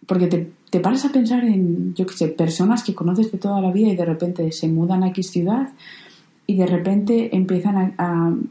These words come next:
a, a sacar o, o a expresar partes de sí mismos que igual no habías visto antes, que igual sí que sabías que esas personas tenían en ellos, pero que igual no habías visto antes. Entonces tú dices,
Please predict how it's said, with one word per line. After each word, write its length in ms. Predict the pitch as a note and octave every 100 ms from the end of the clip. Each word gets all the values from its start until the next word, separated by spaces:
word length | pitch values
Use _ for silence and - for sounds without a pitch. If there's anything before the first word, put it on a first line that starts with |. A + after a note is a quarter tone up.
| - -
a, 280 | E3+ E3 E3 E3
a 120 | - E3
sacar 440 | E3 D#3 F#3 A3
o, 380 | G3+ F3 E3+ D#3+ - - -
o 120 | E3+
a 40 |
expresar 480 | E3+ - F3 F#3+ F#3+
partes 360 | F#3+ F#3 G#3 F#3
de 100 | F3
sí 140 | F#3
mismos 420 | F3+ A3+ B3+ A#3
que 140 | - F3
igual 320 | D#3+ F3 G#3
no 60 |
habías 280 | G#3+ G#3 F#3+
visto 220 | F#3+ -
antes, 240 | F#3+ F3+ -
que 260 | E3+ E3 E3
igual 340 | F#3 F3 G3+ A3+
sí 160 | A3+
que 120 | A3
sabías 300 | A3 G3 G3
que 80 | -
esas 180 | F#3 F3+
personas 420 | - F3 G3 F3
tenían 320 | F#3+ F3+ F3
en 120 | E3 F#3+
ellos, 260 | D4 C4
pero 140 | F3 E3
que 80 | E3
igual 220 | E3+ F3+ - - - -
no 120 | G3
habías 240 | G3 A3+ G#3
visto 280 | F#3+ F#3
antes. 260 | G3+ B3+ G#3+
Entonces 320 | E3+ E3+ E3+
tú 120 | -
dices, 360 | F3+ E3 E3+ -